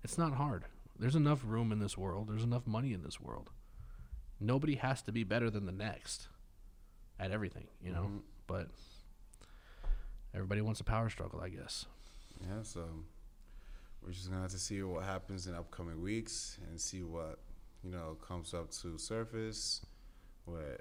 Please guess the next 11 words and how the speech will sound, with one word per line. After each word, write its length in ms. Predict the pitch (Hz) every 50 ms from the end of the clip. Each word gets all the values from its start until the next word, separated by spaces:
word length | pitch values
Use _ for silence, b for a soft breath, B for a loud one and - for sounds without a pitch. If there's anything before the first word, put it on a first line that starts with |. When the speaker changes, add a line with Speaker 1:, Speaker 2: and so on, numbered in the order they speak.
| -
Speaker 2:
anything 480 | 69 82 87 85 80 78 85 82 80 80
that's 300 | 80 76 73 76 - -
positive 480 | - - - 92 92 90 82 85 80 78
or 160 | 87 101 104
negative. 560 | 101 98 95 92 98 92 92 92 90 90 90 - -
But, 280 | - 82 78 73 71 71 - -
you 120 | - 80 78
know, 300 | 78 76 76 78 78 80 80 80
we 560 | 85 87 85 85 85 82 82 80 80 73 76 - - b b b b b b b b b b b b b b b b - -
are 180 | 69 78 80 80
just 560 | 78 - 87 82 - - - - - -